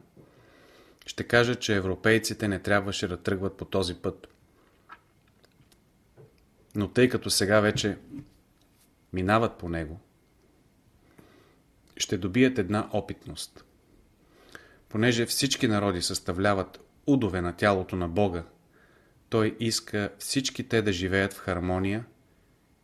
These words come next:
и когато се отклони един силен народ, Бог взема страната на по-слабите. В нито една от двете страни, които сега участват във войната, не е правото.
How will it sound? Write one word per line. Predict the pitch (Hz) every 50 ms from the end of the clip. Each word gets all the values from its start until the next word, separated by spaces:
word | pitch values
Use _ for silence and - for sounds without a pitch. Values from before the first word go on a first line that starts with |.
| _ _ _ -
и | 107 104
когато | - 104 95 110 117 - - 110
се | - -
отклони | 101 92 - - - 98 101 110 110 101
един | 92 87 98 98 90
силен | - - - 98 95 92 90
народ, | 90 87 87 92 101 - - - - - - _ - _ - _ _ _ _ _ _ _ _ _ -
Бог | 92 98 113 - - - - -
взема | - 104 90 87 98 104 104 101 98
страната | - - - 95 92 90 92 98 - - 98
на | 95 85 -
по-слабите. | - 92 - - - 95 87 80 82 80 - - - - _ _ _ _ _ _ - - - - _ _ - - - - - - - - - - - - - - - - - - _ - - - - _ - - - - - - - - - _ _ _ _ _ _ - - - _ _ _ _ - - - - _ _ - - - _
В | - 120
нито | 120 117 - 123
една | 113 110 117 117
от | 113 101
двете | 110 113 - - 104
страни, | - - - 104 104 110 120
които | - 120 107 101 - 98
сега | - - 95 104 104
участват | 104 - - 113 107 - - 110 95 90
във | 95 95 87
войната, | 95 95 92 95 95 92 - 104 95
не | 95 92 87
е | 87 -
правото. | - 92 90 87 80 80 - - -